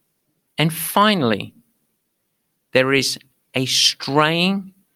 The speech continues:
of a performance mindset towards obsession that can have some really serious consequences.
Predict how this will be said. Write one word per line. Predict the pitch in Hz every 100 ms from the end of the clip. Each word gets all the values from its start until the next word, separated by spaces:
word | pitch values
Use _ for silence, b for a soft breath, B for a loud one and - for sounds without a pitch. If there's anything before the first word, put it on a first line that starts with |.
| _ -
of | -
a | 123 123
performance | 120 117 - - 135 123 104
mindset | - 110 123 - 117 -
towards | - 120 117 120 - -
obsession | 117 - - 151 - - 101 - B B
that | - -
can | 135
have | 117 131
some | - - 113 117 123
really | 139 139 139 139 -
serious | - - 117 110 104 104
consequences. | - - 131 - - - 90 - - - -